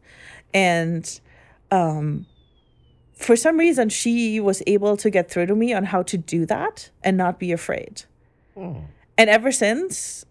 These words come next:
Speaker 1: my parents, like, through the rest of my childhood, my parents were not able to get me out of the water ever again.
Speaker 2: And how old were you when that happened?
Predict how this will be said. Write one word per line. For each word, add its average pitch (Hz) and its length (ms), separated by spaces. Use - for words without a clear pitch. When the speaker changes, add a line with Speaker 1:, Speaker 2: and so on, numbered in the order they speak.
Speaker 1:
my 208 200
parents, 190 480
like, 185 360
through 190 200
the 180 80
rest 185 160
of 185 60
my 170 100
childhood, 175 340
my 175 80
parents 170 300
were 165 80
not 160 100
able 160 220
to 165 80
get - 180
me - 60
out 60 80
of - 80
the 85 100
water - 180
ever - 220
again. - 320
Speaker 2:
And 120 80
how 151 180
old 127 200
were 117 80
you 120 280
when 104 220
that 101 160
happened? 90 340